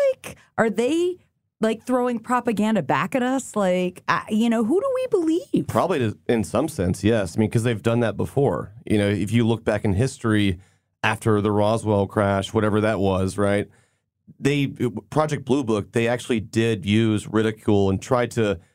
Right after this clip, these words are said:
Speaker 2: make this topic silly and way out there so it wouldn't be taken seriously. I think that for the most part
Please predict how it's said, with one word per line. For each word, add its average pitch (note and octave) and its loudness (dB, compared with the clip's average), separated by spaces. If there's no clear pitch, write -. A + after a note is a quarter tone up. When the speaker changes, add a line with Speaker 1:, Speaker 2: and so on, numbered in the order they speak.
Speaker 2:
make A#2 -4
this - -2
topic A2 -2
silly A2 0
and F#2 -2
way A2 2
out A2 0
there F#2+ -2
so G2 0
it A#2 2
wouldn't A2+ 0
be G#2+ 0
taken G#2 -2
seriously. G#2+ -2
I A#2+ 0
think F#3 -2
that A2+ 0
for C#3+ 0
the B2 2
most A2+ 0
part F#2+ 0